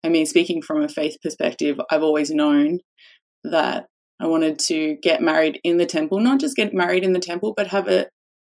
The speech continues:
an eternal marriage, which is kind of, I think, the difference, um, in that we can always aim to, to have a, a certain ceremony in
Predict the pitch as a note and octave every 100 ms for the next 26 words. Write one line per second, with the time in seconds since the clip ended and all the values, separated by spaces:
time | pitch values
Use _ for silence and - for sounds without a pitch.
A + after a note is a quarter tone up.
0 | _ _ - F3 E3 F3+ D#3 D#3 D#3 -
1 | - - - F3 F3+ D#3 - _ - -
2 | - _ _ _ _ _ _ - G3 G#3
3 | F#3 F3+ - E3+ F3 E3+ D#3 E3+ E3+ E3
4 | - - - - - _ _ _ _ _
5 | - F2 E2 E2 F2 - _ _ - F#3
6 | F3+ - F3+ G#3 G3+ F3+ - F3 F3 F3
7 | - F3 D#3+ D#3+ F3 - _ - - -
8 | F3+ F3 D#3 E3 E3 - - F#3 D#3+ D#3+
9 | E3 D#3+ D#3+ D3+ D#3 B2+ D#3 D3+ D4+